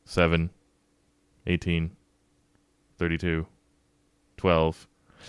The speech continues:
And then it'll be interspersed with maybe a, a tone or, uh, a buzz or even a melody. Now, some of these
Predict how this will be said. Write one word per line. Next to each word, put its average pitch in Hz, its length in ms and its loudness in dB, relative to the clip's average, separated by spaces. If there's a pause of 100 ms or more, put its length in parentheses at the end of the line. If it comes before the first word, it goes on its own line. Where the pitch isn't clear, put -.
(100)
And 107 140 2
then 123 100 2
it'll 120 140 4
be 117 160 4
interspersed 107 600 0
with 90 420 0 (920)
maybe 92 520 0
a, 85 280 0
a 104 80 -8
tone 117 580 0 (420)
or, 85 580 0 (640)
uh, 85 260 -8
a 85 60 -8
buzz 107 680 4 (180)
or 90 280 4
even 95 240 0
a - 20 2
melody. 87 580 2
Now, 104 260 2
some 156 260 4
of 160 60 4
these 160 580 4